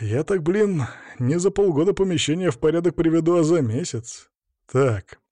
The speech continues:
он залез в телефон, открыл заметки. «Я тогда песок привезу к обеду, с водой подумаю, как быть». «Дядя Игорь, да мы сами песок и воду найдем», заверил Виталий.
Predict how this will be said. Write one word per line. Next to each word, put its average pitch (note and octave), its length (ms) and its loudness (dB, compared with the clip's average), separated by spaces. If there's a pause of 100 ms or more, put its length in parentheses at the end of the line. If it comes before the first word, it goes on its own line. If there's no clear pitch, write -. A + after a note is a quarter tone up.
он A2+ 140 -4
залез A#2 300 -2
в - 60 -20
телефон, A2 440 -4
открыл A2+ 300 -4
заметки. G#2+ 580 -6 (840)
«Я A2+ 320 0
тогда F3+ 260 2
песок E3 380 0
привезу D3 440 0
к D3+ 100 -2
обеду, C#3 460 0
с - 120 -10
водой C3 340 2
подумаю, C#3+ 540 0
как A2 180 -6
быть». F#2+ 380 -10 (580)
«Дядя A#3 460 0
Игорь, D#3 280 0
да C#3 200 2
мы B3+ 160 2
сами C4+ 300 2
песок D#3+ 360 -2
и C#3 40 2
воду A#2+ 240 0
найдем», G2+ 520 -6
заверил A2 380 -2
Виталий. G#2+ 400 -10